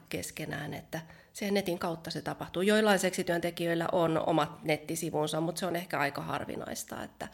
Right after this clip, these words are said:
se kuitenkin vaatii resursseja, sitten taloudellisia resursseja tai teknisiä, teknistä osaamista tehdä semmoset. Mutta netissä sitä kautta ihmiset löytää toisensa ja sen jälkeen sitten viestittelevät ja sopivat siitä, että mitä tässä ollaan niin kun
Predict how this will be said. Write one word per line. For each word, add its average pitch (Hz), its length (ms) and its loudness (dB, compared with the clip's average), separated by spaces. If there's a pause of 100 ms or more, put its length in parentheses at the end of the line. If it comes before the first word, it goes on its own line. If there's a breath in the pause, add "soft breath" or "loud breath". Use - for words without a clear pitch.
(360 loud breath)
se 175 100 -4
kuitenkin 160 380 0
vaatii 165 520 0
resursseja, 170 600 -2
sitten 208 280 -8
taloudellisia 190 640 -4
resursseja 180 480 -4
tai 180 160 -6
teknisiä, - 520 -6 (200)
teknistä 190 400 -6
osaamista - 440 -8
tehdä 190 280 -6
semmoset. - 460 -10 (540 loud breath)
Mutta 294 200 2
netissä 269 500 0 (280)
sitä 247 220 -2
kautta 180 380 -2
ihmiset 190 400 -2
löytää 208 380 0
toisensa 165 600 -4
ja 160 240 0 (340 loud breath)
sen 170 180 -2
jälkeen 165 380 -6
sitten 165 280 -6
viestittelevät 160 760 -4
ja 139 80 -4
sopivat 156 480 -6
siitä, - 380 -6
että - 180 -10
mitä 180 260 -4
tässä - 360 -6
ollaan - 300 -8
niin - 140 -8
kun - 200 -8